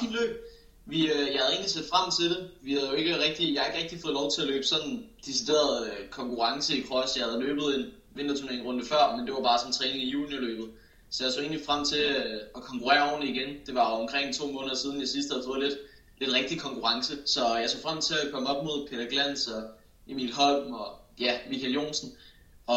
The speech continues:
løbet, det spillede egentlig meget godt ud. Øhm, vi starter jo i de her små enkelte grupper, så jeg startede med, ja, dem, jeg lige nævnte før. Øhm, og så hurtigt, så begynder Peter og jeg egentlig bare at, at løbe væk fra gruppen og lade Michael Jonsen og Emil Holm løbe deres eget løb.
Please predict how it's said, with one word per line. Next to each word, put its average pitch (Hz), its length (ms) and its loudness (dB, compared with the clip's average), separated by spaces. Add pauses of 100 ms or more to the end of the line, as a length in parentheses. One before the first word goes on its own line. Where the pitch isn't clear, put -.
(140)
løbet, 185 280 0
det 185 100 0
spillede 160 320 4
egentlig 143 200 4
meget 143 200 4
godt 185 180 2
ud. 180 200 -2 (180)
Øhm, 131 420 -4 (140)
vi 127 40 0
starter 160 380 6
jo 131 60 2
i 123 120 0
de 143 140 2
her 131 60 0 (240)
små 160 200 -2
enkelte 135 340 -4
grupper, 131 260 -4 (220)
så - 200 -6
jeg 127 100 -2
startede 143 420 -4
med, 131 240 -4 (240)
ja, 127 80 -8
dem, 127 160 -4
jeg 127 80 -2
lige 139 160 -4
nævnte 135 180 -8
før. 151 320 -4 (500)
Øhm, 127 500 -2 (260)
og - 80 -8
så 135 120 2
hurtigt, 139 480 2
så 127 160 -4
begynder 139 340 -4
Peter 143 200 -2
og 123 60 -2
jeg 131 200 2
egentlig 127 220 -4
bare 131 360 2
at, 110 140 -6 (120)
at 123 60 -8
løbe 117 180 -6
væk 143 200 -4
fra 143 80 -8
gruppen 127 360 -6
og 113 380 -6
lade 127 140 -2
Michael 127 360 -4
Jonsen 139 400 -2
og 107 240 -6
Emil 127 340 -4
Holm 131 320 0
løbe 123 200 2
deres - 180 4
eget 131 280 6
løb. 135 100 -4